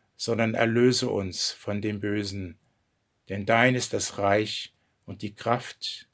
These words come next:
und die Herrlichkeit in Ewigkeit. Amen.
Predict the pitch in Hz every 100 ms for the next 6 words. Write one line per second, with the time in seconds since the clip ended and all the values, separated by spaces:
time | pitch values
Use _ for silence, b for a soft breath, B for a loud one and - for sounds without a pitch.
0 | _ _ - 95 101 92 110 113 110 -
1 | - 107 104 - - 110 110 110 107 107
2 | 104 - - 98 98 - - - _ _
3 | _ - 104 95 85 78